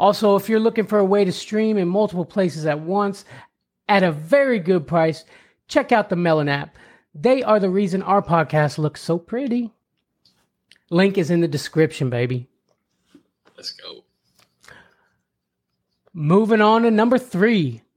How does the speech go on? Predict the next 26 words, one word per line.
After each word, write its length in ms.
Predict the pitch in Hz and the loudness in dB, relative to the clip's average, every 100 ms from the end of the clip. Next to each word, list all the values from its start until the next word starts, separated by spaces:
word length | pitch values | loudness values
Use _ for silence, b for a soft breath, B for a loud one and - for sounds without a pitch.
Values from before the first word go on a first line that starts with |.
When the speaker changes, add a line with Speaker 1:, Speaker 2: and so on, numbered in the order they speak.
| _ | _
Speaker 1:
We're 100 | 180 208 | -2 2
going 260 | 226 185 | 2 0
Christian 600 | - 220 240 - 247 247 | -4 -4 -4 -4 -6 -6
McCaffrey. 1800 | - 180 202 - 127 139 208 - - 180 175 156 147 139 147 - - - - 131 - | -6 -4 -4 -6 -2 2 2 0 -2 2 2 2 0 -2 -6 -12 -14 -16 -20 -20 -4
So 140 | 226 | 0
you're 100 | 214 | 0
probably 340 | 208 233 220 | 2 0 0
thinking, 540 | 196 - 262 262 262 254 | -2 -2 -2 0 -2 0
"There's 240 | 180 160 | -2 -2
no 140 | 196 175 | -2 0
way 260 | 190 226 | 0 0
I'm 120 | 208 | -2
taking 280 | - 175 165 | -4 -6 -6
a 60 | 139 | -10
chance 580 | - 202 214 220 214 B B B | -8 -4 -2 -4 -6 B B B
on 300 | 139 147 147 | -4 -2 0
Mac 320 | 165 185 190 - | 2 2 2 -2
again," 520 | 156 135 147 156 131 | -2 0 0 0 -2
right? 480 | 123 135 165 190 190 _ _ _ - | -4 -2 -2 -4 -8 _ _ _ -4
Well, 100 | 165 | -2
you 120 | 170 | 0
need 420 | 175 185 190 190 | 0 2 0 -2
to 80 | 165 | -8
take 360 | - 165 160 - | -4 -2 -2 -2
that 300 | 143 143 - | -2 -2 -6
chance. 480 | - 135 131 131 | -6 -6 -6 -12